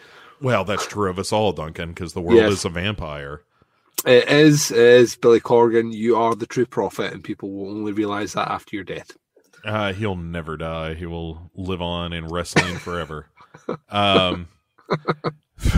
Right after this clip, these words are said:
Speaker 1: but so after the, the, uh, fuckathon in nineteen ninety,
Speaker 2: <laughs>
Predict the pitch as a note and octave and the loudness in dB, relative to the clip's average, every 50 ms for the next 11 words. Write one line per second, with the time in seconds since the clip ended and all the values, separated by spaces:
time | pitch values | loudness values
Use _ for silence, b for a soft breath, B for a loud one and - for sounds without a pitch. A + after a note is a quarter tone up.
0 | B B B B B B _ - F3+ E3+ - G#3 F#3 F3+ F3 F3 F#3+ G#3+ - - | B B B B B B _ 4 4 6 8 8 8 8 8 6 4 0 0 2
1 | G3 E3+ E3 D#3 C3+ D3 C3 A#2 A#2 A#2+ - - B2+ A#2 G#2+ A2 A2 G#2+ A2 - | 2 4 4 2 2 0 0 0 0 0 -2 -4 -4 -2 0 0 -2 -2 -4 -2
2 | G#2+ G#2+ G#2+ G#2 G#2 G2+ F#2+ - - B2 A2+ - A2 F#2+ A2 G2+ G2 G2 F#2+ F#2 | 0 2 2 2 2 0 0 0 0 0 0 0 -2 -2 0 0 0 0 -2 -2
3 | F#2 F2+ F#2+ G2 G2 F#2 - G2 F2+ F2 F#2 G2+ G2+ F#2+ F#2+ E2+ E2 D2+ D2+ | -4 -4 -4 -4 -4 -6 -8 -8 -8 -6 -6 -6 -4 -6 -6 -6 -2 0 0